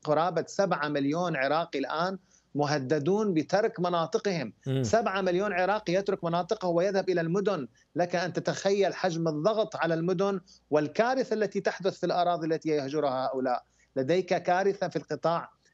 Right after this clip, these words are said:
Speaker 1: ال-، ال-، الثروة السمكية، ستين بالمئة نقص في الثروة السمكية، آه، آلاف رؤوس المواشي في الأهوار،
Speaker 2: نعم.
Speaker 1: آه، أن-، آه، نفقت. هذه كلها ثروات بالنسبة للمزارعين وبالنسبة للدولة العراقية.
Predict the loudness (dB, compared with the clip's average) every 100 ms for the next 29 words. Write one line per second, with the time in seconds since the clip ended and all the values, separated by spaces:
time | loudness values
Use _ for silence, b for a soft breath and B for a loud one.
0 | -2 0 0 0 0 2 2 0 -2 -6
1 | -8 0 2 2 0 -2 -2 -2 2 2
2 | 2 0 -2 0 2 4 2 2 0 0
3 | 0 -2 -2 -18 _ _ -6 0 2 2
4 | 0 0 0 0 2 2 2 -2 b b
5 | _ 0 2 2 2 2 2 0 -2 -4
6 | 0 0 0 -2 -2 0 0 0 -2 -2
7 | -2 -2 b _ 0 2 0 0 2 2
8 | 4 4 4 2 -4 -6 -2 0 0 -2
9 | -2 -2 -2 -2 -2 -2 -2 -4 -2 0
10 | 0 2 0 2 -2 0 0 2 2 0
11 | -4 -14 _ -6 -4 -2 0 2 2 2
12 | 2 2 0 0 0 0 0 0 -2 -2
13 | -2 0 0 0 0 0 -2 -6 -12 -14